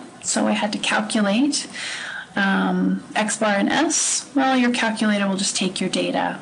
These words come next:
and do the interval for you. Um, same thing for, you can also calculate it directly from your statistics. So your calculator could do that as well.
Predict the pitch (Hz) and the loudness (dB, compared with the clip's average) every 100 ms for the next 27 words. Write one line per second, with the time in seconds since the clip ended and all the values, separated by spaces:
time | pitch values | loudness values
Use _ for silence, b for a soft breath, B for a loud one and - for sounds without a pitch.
0 | - 180 180 175 170 170 165 170 - 143 | -4 -2 0 0 0 0 -2 -4 -4 -4
1 | 160 233 277 - - B B B B B | 0 0 0 -4 -16 B B B B B
2 | B B B 185 175 180 185 - 226 220 | B B B -2 0 0 0 2 2 2
3 | 214 214 214 208 208 - 202 196 196 190 | 2 2 4 4 2 0 2 2 2 2
4 | 190 196 208 - 202 226 214 202 196 196 | 2 2 2 2 2 0 0 -2 -2 -2
5 | 190 185 - 190 175 - 175 - 185 175 | 0 0 0 0 -2 -2 -6 -2 0 2
6 | 202 214 - 220 233 - 302 294 - - | 4 4 2 2 2 2 0 0 0 0
7 | - - 202 190 190 202 202 196 180 180 | -2 -6 -2 -2 -2 -4 -2 0 0 0
8 | - 175 165 160 151 - - - 294 | -2 -4 -2 -2 -2 -4 -2 2 2